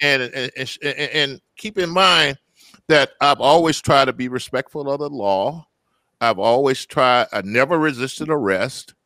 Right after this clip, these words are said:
And I always try to make sure when, uh, they stop me, I make sure both of my hands are showing at the same time. And, and, and, and, you know, not, but,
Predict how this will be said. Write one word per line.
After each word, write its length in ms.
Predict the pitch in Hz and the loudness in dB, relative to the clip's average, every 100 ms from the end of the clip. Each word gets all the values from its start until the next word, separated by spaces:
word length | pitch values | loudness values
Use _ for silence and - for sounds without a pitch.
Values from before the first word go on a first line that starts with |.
| _ _ _ _ - | _ _ _ _ 0
And 480 | 139 135 135 135 117 | 2 4 4 2 -2
I 80 | 120 | 0
always 440 | 123 117 143 147 - | 0 2 2 2 -2
try 240 | 170 139 | 0 0
to 80 | 131 | 0
make 180 | 135 135 | -6 -6
sure 180 | 147 | -8
when, 400 | 131 135 123 113 - | -6 -6 -8 -12 -18
uh, 180 | 127 120 | -10 -10
they 160 | 120 120 | -8 -8
stop 360 | - 143 123 | -4 0 0
me, 140 | 123 117 | -2 -2
I 80 | 117 | -2
make 180 | 120 | -2
sure 200 | - 127 | -4 -4
both 280 | 113 113 113 | -2 -2 -2
of 60 | 107 | -6
my 140 | 95 | -10
hands 360 | 95 98 95 90 | -8 -8 -8 -10
are 80 | 90 | -12
showing 340 | - 92 85 | -8 -8 -8
at 100 | 92 | -10
the 100 | - | -12
same 280 | - 80 80 | -14 -14 -14
time. 320 | - 71 76 | -14 -14 -14
And, 140 | 101 117 | -12 -10
and, 180 | 123 120 | -10 -12
and, 140 | 143 | -10
and, 160 | 160 156 | -10 -10
you 120 | - | -6
know, 180 | 208 190 - | -6 -8 -10
not, 160 | 156 - _ _ _ - | -14 -14 _ _ _ -2
but, 200 | 269 - | 0 0